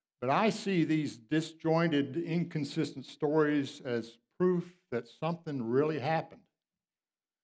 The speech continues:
Something happened that was unprecedented and unexpected. Something happened that was so outside the experience of the disciples that they were shaken to their very core by it.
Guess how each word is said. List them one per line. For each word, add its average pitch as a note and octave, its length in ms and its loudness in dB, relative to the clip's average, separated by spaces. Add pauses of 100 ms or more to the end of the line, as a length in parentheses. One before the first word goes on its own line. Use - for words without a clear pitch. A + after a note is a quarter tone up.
(580)
Something E3+ 440 0
happened D#3 760 0 (840)
that C3+ 140 2
was C3 320 -2 (340)
unprecedented D3+ 1080 0
and A2+ 180 -2
unexpected. E3 920 0
Something G3+ 420 -2
happened F3+ 580 -2 (520)
that C3 140 -2
was A#2 140 -6 (180)
so F#3+ 220 6
outside E3+ 760 4
the B2+ 100 2
experience E3 680 0
of A#2+ 100 -6
the A2+ 80 -8
disciples D#3 920 -2
that A2+ 200 -12
they E3+ 80 4
were C3+ 160 2
shaken E3+ 580 -2
to C3 100 -6
their B2+ 180 -2
very C3 360 0
core C3+ 440 0
by E2+ 220 -8
it. F2 120 -16